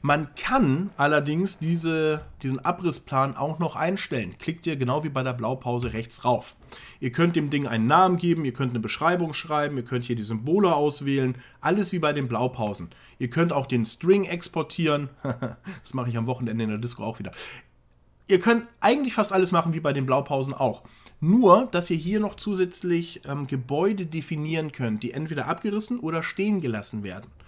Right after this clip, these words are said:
Wenn das hier oben auf Whitelist steht, dann sagt ihr, "Räume bitte nur folgende Gebäude ab." Wir nehmen jetzt zum Beispiel mal Rohre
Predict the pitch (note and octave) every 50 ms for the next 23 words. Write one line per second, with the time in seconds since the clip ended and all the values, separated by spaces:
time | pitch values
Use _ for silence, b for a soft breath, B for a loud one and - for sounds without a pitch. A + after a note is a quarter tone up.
0 | B B B B B B C3+ D#3+ F3+ G#3+ G#3 G#3+ - G3 F#3+ G3 F#3+ F3+ E3 -
1 | - C3 A#2+ C3+ D3 G3 A#3 - - B2+ C3 B2 B2 - - - - - - B2
2 | G#2+ F2+ E2+ B B B B B B - C#3+ C3+ C3 D3 D#3 F3 - - - G3
3 | G3 G#3 G#3+ G#3 B B B B B B - A2+ A#2+ D3 E3+ G3+ G#3+ A3 F#3 -
4 | - G#3 G#3+ - A3+ G3+ F3+ F3 F#3+ G#3+ A#3+ A#3+ B3 A#3+ - - - F#3+ G3+ G#3
5 | G3 G#3 G3 F#3 F3+ E3+ D#3+ C#3+ D#3 E3+ F3+ F3+ D#3+ C#3 A2 G#2 - - A#2+ B2
6 | C#3+ D3+ D#3+ D#3 - - C#3 C3 C#3+ D3 - - D3 C3+ C3 A#2+ A#2+ A#2+ A#2+ B2
7 | B2+ B2+ C3 C3 C3+ E3+ G#3 B3+